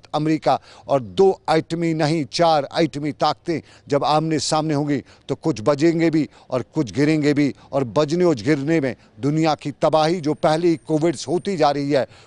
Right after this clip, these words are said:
और तबाही होगी। लेकिन फिर भी उम्मीद की नज़र है कि कहीं न कहीं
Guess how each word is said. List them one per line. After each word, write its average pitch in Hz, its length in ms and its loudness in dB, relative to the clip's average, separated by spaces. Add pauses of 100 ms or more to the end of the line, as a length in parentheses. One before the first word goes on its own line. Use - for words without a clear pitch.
(100)
और 160 320 4
तबाही 131 440 0
होगी। 113 360 -6 (240)
लेकिन 143 220 -4
फिर 160 240 -2
भी 156 240 -2 (240)
उम्मीद 160 340 0
की 143 180 -6
नज़र 139 340 2
है 131 240 0
कि - 340 -10
कहीं 151 280 0
न 147 100 -4
कहीं 143 300 -4